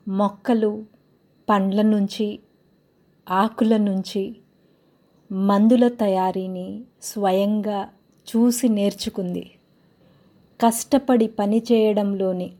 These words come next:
ఆనందాన్ని తండ్రి చిన్నప్పటి నుండి నేర్పించారు. కోటీశ్వరుల ఇంటి కోడలైన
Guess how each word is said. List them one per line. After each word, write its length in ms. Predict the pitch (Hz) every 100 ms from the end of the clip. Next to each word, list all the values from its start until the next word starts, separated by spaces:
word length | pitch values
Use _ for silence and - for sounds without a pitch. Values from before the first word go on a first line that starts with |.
| _
ఆనందాన్ని 1040 | 180 190 214 220 220 208 196 185 180 220 247 _ _ _ _ _ -
తండ్రి 560 | 202 208 208 208 180 - _ _
చిన్నప్పటి 680 | - 214 214 214 - 208 -
నుండి 340 | 208 202 202 196
నేర్పించారు. 840 | 190 185 180 190 175 196 175 233 254 _ _ _ _ _ _ -
కోటీశ్వరుల 800 | 254 262 277 302 - 294 294 294
ఇంటి 460 | 269 247 240 240
కోడలైన 920 | 247 226 214 220 233 220 214 208 277